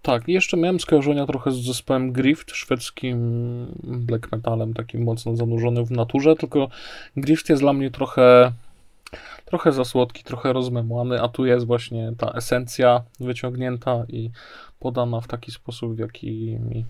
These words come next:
bardzo, bardzo odpowiada. Masa emocji, świetne brzmienie, świetne, nośne melodie, no,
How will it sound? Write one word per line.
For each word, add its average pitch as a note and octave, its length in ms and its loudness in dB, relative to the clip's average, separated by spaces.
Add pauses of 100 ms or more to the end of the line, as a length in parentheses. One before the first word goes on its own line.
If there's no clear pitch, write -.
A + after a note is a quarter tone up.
bardzo, A#2 300 -6
bardzo A#2 360 -8
odpowiada. A#2 460 -10 (2000)
Masa C#3 320 2
emocji, B2+ 680 0 (260)
świetne - 500 -10
brzmienie, A#2+ 500 -2
świetne, A#2 760 -4
nośne A#2+ 420 -6
melodie, A#2+ 500 -2 (580)
no, B2+ 240 -4